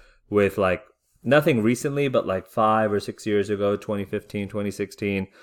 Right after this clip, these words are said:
there was a hacking into certain cryptocurrency exchanges. And if you don't use a, you know, a legit one or, like, a very popular one,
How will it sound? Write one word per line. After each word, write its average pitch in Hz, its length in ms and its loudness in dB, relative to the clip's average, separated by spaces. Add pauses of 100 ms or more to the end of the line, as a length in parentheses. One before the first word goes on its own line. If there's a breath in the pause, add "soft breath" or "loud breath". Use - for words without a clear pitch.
(220 loud breath)
there 104 180 6
was 104 400 8
a 98 180 2
hacking 98 600 -2
into 98 320 -4
certain 90 460 -6 (320 soft breath)
cryptocurrency 98 680 -2
exchanges. 87 640 -4
And 92 120 -4
if 87 120 -8
you 101 60 -2
don't 107 220 2
use 101 360 0
a, 90 300 -2 (320 soft breath)
you 98 140 -2
know, 85 240 -2 (260)
a 95 100 2
legit 90 600 0 (580)
one 101 480 2
or, 90 140 -2
like, 87 180 -4
a 92 60 0
very 92 240 2
popular 101 580 0
one, 104 320 0